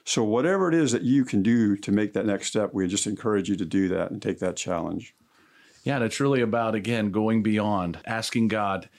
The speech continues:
Speaker 2: "God, how do you want me to go beyond?" And especially as we, you know, conclude this three-year vision, how, how do you want me to go beyond here in the next six months as we try to finish strong?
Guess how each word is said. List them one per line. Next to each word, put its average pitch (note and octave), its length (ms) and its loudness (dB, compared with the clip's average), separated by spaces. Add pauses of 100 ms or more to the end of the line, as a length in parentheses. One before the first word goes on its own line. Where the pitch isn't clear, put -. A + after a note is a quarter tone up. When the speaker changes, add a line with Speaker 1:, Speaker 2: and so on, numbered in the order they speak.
(100)
Speaker 2:
"God, A#2 220 -2
how C#3+ 240 -2
do E3 80 2
you C3+ 280 4
want A#2+ 360 0
me A2+ 160 2
to G2+ 100 0
go G#2+ 220 0
beyond?" G2+ 760 0
And A2+ 160 -2
especially A#2+ 520 0
as G#2 160 -2
we, A2 400 2
you G#2+ 160 -2
know, G2+ 120 2
conclude A2+ 840 0
this A2 220 -2
three-year A#2 380 0
vision, G#2+ 420 0
how, B2 180 -2
how C3 140 -4
do E3+ 60 2
you E3 80 2
want C#3 200 0
me B2+ 100 2
to A2+ 80 0
go A#2 180 0
beyond G#2+ 460 2
here G#2 180 -2
in G2 100 2
the G2 60 2
next G2+ 280 0
six - 260 -4
months G#2 380 0
as F2+ 100 -6
we G2 140 -2
try G2 220 -4
to F#2 60 -4
finish F#2 380 -2
strong? F2 520 -2